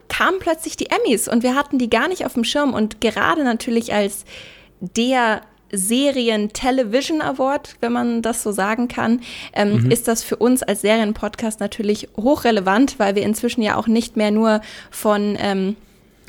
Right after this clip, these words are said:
Speaker 1: ja, ich sag jetzt mal, äh, Serien wie Grey's Anatomy laufen, die, ähm, absolute,
Speaker 2: <laughs>
Speaker 1: ja, ich weiß nicht, Fernseh-Urgesteine sind, sondern inzwischen sind ja die Emmys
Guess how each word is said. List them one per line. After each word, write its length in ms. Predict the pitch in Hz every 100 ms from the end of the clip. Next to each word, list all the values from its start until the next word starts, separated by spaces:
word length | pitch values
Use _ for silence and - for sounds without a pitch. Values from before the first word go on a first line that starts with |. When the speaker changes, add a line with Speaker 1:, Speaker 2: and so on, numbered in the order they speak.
| -
Speaker 1:
ja, 180 | 180
ich 120 | 185 -
sag 180 | 190
jetzt 160 | 202 -
mal, 180 | 190 185
äh, 540 | 180 - 175 175 -
Serien 720 | 185 208 208 196 190 185 190 - - -
wie 180 | 208 190
Grey's 320 | 196 214 214
Anatomy 480 | 202 220 220 214 202
laufen, 480 | 196 190 196 202
die, 280 | 190 190 185
ähm, 440 | - 180 180 180 - - - -
absolute, 580 | - - 202 190 220 185 185 -
Speaker 2:
<laughs> 140 | -
Speaker 1:
ja, 240 | - 208 202 - -
ich 140 | 226 226
weiß 180 | 240
nicht, 140 | 226 220
Fernseh-Urgesteine 1200 | 262 220 247 240 - 277 285 262 - 196 196 208
sind, 320 | 208 208 254
sondern 320 | 214 208 208
inzwischen 640 | 202 220 - 233 - 226 214 - -
sind 240 | - 240
ja 100 | 254
die 140 | 196 -
Emmys 340 | 190 214 208